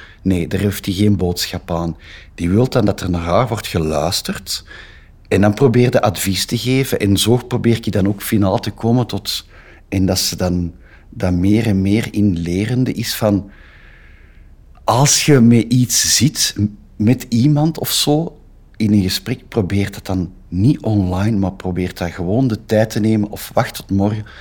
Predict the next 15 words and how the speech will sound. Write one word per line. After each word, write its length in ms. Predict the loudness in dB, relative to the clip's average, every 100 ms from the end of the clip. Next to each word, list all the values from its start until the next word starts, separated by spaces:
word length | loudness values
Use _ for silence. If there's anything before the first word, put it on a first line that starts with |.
| -20 -8
totdat 300 | 0 0 0
je 60 |
die 120 | -4
persoon, 580 | -6 -6 -4 -2 0 2
allee, 300 | 0 -2 -6 -12 -10
je 120 | -6
vriendin, 560 | -2 0 2 2 0 0 -8 -20 -4
terugziet 540 | -2 0 0 -2 -4 -10 -6
en 160 | -2 0
dat 140 | -2
je 80 | 0
dan 180 | 2 4
in 120 | 2
gesprek 500 | 0 -6 -6 -8 -6
gaat. 320 | -8 -8